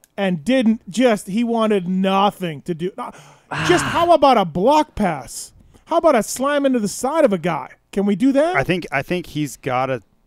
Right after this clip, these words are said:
Speaker 3: find a way to stand his ground somehow. I, that's my true belief. And, and it doesn't mean you have to go knock him down. It doesn't have, mean you have to T-bone him, but I haven't seen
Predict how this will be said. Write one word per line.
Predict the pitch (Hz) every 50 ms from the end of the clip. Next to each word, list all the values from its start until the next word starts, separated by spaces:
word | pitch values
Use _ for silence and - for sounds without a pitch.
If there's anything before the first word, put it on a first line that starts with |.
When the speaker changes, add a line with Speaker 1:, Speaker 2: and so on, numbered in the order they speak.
| _ _ _ _
Speaker 3:
find | - - 127 127 127
a | 127
way | 123 120
to | 113 113
stand | - - 123 120 117
his | 110 104
ground | - 113 110 110 107 101 -
somehow. | - 107 104 98 101 101 - _ _ _
I, | - 117 113 110 113 110 101 98 _ _
that's | 123 120 123 - - - _
my | 120 123 120 120
true | - - - 135 131
belief. | 113 117 123 123 120 - -
And, | 127 139 135
and | 151 151 156
it | 151
doesn't | 151 170 156 156 170
mean | 165 165
you | 165 156
have | 151 147 -
to | 143
go | 147 143
knock | 139 135 135 131 - 147
him | 135
down. | 120 127 120 120 120
It | 117
doesn't | 117 131 135 139
have, | 143 139 123
mean | 143 139 139 139
you | 139
have | 135 -
to | -
T-bone | - - 151 151 135 135 127
him, | 127 120
but | 113 127 123 120
I | - 120 127
haven't | 139 151 160 165 170 151
seen | - - 165 156 151